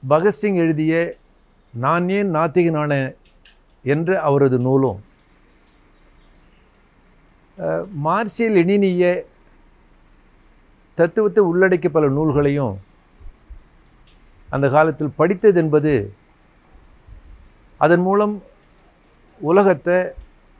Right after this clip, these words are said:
சமுதாயத்தை, பொருளாதாரத்தை, அரசியலை புரிந்து கொள்ள வாய்ப்பு ஏற்பட்டு, சொல்லப்போனால் மார்க்சிஸ்ட் கம்யூனிஸ்ட் கட்சியில் நான் இணைவதற்கு அத்தகைய நூல்கள் தான் அடிப்படையாக, தூண்டுகோலாக இருந்தது.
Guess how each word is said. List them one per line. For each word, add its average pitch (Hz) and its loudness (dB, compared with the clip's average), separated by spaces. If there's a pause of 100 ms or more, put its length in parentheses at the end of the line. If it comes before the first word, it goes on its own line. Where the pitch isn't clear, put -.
சமுதாயத்தை, 156 0 (240)
பொருளாதாரத்தை, 143 0
அரசியலை 127 0 (600)
புரிந்து 214 2
கொள்ள 175 4
வாய்ப்பு 147 0
ஏற்பட்டு, 123 -4 (2000)
சொல்லப்போனால் 165 2
மார்க்சிஸ்ட் 165 -2
கம்யூனிஸ்ட் 214 -2
கட்சியில் 190 0
நான் 175 0
இணைவதற்கு 180 2
அத்தகைய 139 0
நூல்கள் 147 0
தான் 127 0 (520)
அடிப்படையாக, 120 -4 (420)
தூண்டுகோலாக 117 -2
இருந்தது. 107 -10